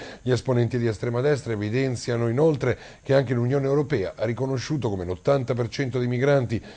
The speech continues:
che giungono in Italia non possono essere definiti profughi.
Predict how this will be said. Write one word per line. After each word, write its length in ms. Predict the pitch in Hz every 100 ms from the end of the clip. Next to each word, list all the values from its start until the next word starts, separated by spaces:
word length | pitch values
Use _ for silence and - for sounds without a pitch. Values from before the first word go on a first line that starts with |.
| -
che 140 | 127 123
giungono 480 | 151 127 123 110 -
in 120 | 147
Italia 460 | 143 107 92 95 -
non 240 | 156 147
possono 420 | 120 107 127 135
essere 340 | 110 92 - 113
definiti 560 | 135 120 107 95 123
profughi. 500 | 123 123 80 64 58